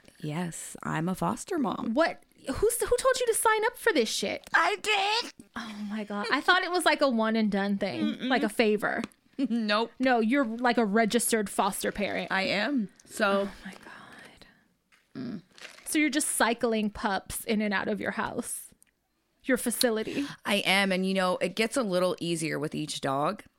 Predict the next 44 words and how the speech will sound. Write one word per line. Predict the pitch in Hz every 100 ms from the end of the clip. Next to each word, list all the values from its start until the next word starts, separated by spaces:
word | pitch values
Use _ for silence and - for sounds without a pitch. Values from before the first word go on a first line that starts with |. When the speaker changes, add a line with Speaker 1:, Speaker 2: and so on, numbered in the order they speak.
| _ _ _
Speaker 2:
Bitch. | - 254 262 254 - - - - -
Speaker 1:
It's | 190 -
so | - 185 190
hard | 170 165
Speaker 2:
You're | 311
Speaker 1:
not | 339 359
Speaker 2:
not | 359
even | 349 339
a |
dog | 254 254 277 277
person. | - 294 320 - - 262 359 - -
Speaker 1:
And | 208 175
that | 170
Speaker 2:
So | 339 320
Speaker 1:
I'm | 233 226 226
not. | 247 339 -
Speaker 2:
weird. | 220 214
Speaker 1:
It's | 359
so | - 220 226
weird, | 226 311 247
right? | 196 196 247
That's | 190 202
why | 214
I | 196
thought | 196 180
I | 180
could | 202 -
foster | 175 180 - 160
dogs | 170 202 220 -
and | 175
just | 185 -
be | 175
Speaker 2:
Yeah. | 294 359
Speaker 1:
fine | 311 240 175
'cause | 190 175 180 - - - -
Speaker 2:
Unattached. | 240 247 240 220 208
Speaker 1:
my | 202 175
cats | - 196 233 -
are | 165
queen, | - 214 220 151 151 160
you | 180
know? | 170 196
Speaker 2:
Yeah. | 247 247 180 170
Speaker 1:
Um, | 160 156